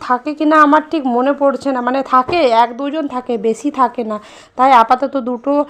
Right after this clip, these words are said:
উম, প্যান্ট আর দুটো শার্ট নিয়ে নিয়েছি, এই যে, তো সেগুলো দেবো। তো, উম, যদি দেখি অনেকজন আছে তখন আরেকদিন গিয়ে পরে তাদেরকে দিয়ে আসবো। আপাতত এই দুটো,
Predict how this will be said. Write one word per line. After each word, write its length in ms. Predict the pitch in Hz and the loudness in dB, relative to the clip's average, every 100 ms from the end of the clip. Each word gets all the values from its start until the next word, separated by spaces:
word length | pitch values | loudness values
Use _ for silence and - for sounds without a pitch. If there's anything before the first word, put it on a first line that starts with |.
| - _ | -8 _
উম, 240 | 254 247 247 240 | -6 -4 -4 -2
প্যান্ট 340 | 262 269 311 311 | 2 2 2 2
আর 120 | 277 | 0
দুটো 280 | 226 240 277 | 0 -6 -6
শার্ট 320 | 277 254 254 254 | -2 2 2 2
নিয়ে 180 | 277 277 | 2 2
নিয়েছি, 400 | 269 254 226 311 381 | 2 -2 -4 -4 -4
এই 120 | 277 | -4
যে, 140 | 240 330 - - _ _ | -4 -6 -8 -20 _ _
তো 100 | 247 | -4
সেগুলো 320 | 247 247 240 262 | 0 0 2 0
দেবো। 220 | 247 247 320 | 0 -2 -2
তো, 140 | 311 247 | 0 2
উম, 120 | 240 240 240 | 2 0 -2
যদি 220 | 240 233 | -2 -2
দেখি 200 | 269 269 294 | -4 0 0
অনেকজন 440 | 233 247 247 285 | 2 0 -2 -2
আছে 200 | 277 277 415 | -2 -2 -4
তখন 220 | 302 277 | -2 0
আরেকদিন 420 | 233 220 233 262 269 | 2 2 2 -2 -2
গিয়ে 200 | 233 240 | -2 -2
পরে 180 | 247 349 | -2 -2
তাদেরকে 420 | 359 214 220 233 | 0 0 -2 -4
দিয়ে 220 | 240 196 190 | -4 0 0
আসবো। 360 | 180 196 196 202 _ _ _ _ _ - | -2 -6 -16 -18 _ _ _ _ _ -14
আপাতত 320 | - 240 262 | -10 -6 -2
এই 140 | 277 269 | -2 -2
দুটো, 240 | 233 240 | -4 -2